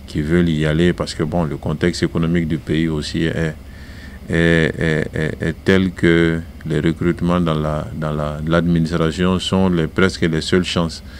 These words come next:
pour que les jeunes puissent avoir un emploi. Donc, il y a une ruée importante, euh, pour chercher leurs doc-, les documents.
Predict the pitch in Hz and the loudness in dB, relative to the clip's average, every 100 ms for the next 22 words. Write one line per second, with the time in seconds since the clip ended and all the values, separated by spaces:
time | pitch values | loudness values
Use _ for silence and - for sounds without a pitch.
0 | - - - - - - 80 76 82 82 | -16 -16 -16 -4 -2 0 0 0 0 0
1 | 85 80 80 80 76 73 73 71 76 71 | -2 0 0 0 0 -2 -4 -4 -4 -6
2 | 71 82 76 78 90 85 80 95 120 147 | -2 -2 0 0 2 2 6 10 12 12
3 | 127 98 95 87 98 98 - - - - | 10 8 4 2 0 0 -4 -16 -16 -16
4 | - - - - - 80 80 98 92 90 | -16 -16 -18 -14 -6 -2 0 0 2 2
5 | 80 - 82 80 73 73 - 76 71 73 | 2 2 2 2 0 -4 -4 -2 -2 -4
6 | 76 76 | -4 -6